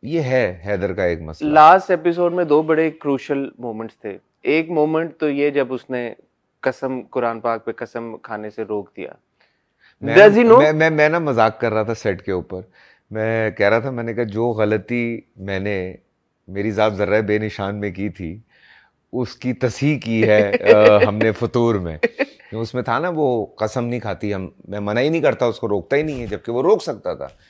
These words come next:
Speaker 1: अ, इमरान अब्बास का डायलॉग था कि वो कहता है कि जब बेटा है मेरा, कि आप रोक सकते थे उनको, लेकिन आपने रोका नहीं,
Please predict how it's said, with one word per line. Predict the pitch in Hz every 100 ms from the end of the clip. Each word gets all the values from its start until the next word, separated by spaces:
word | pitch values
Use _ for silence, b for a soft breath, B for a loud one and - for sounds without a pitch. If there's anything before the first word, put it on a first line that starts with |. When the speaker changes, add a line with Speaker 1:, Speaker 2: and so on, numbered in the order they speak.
| _ _ -
Speaker 1:
अ, | 95 92 92
इमरान | 98 101 107
अब्बास | 104 107 110
का | -
डायलॉग | 107 101 123 120
था | 113 90
कि | 92 95
वो | 87
कहता | 80 92 117
है | 101
कि | 82
जब | 82 80
बेटा | 90 95
है | 95
मेरा, | 76 58 - _ _ _ _
कि | 101
आप | 104
रोक | 110 139
सकते | - 135 - 90
थे | - 73 _ _
उनको, | 82 80 76 76 87 92
लेकिन | 95 98
आपने | 92 101
रोका | 92 80 -
नहीं, | 131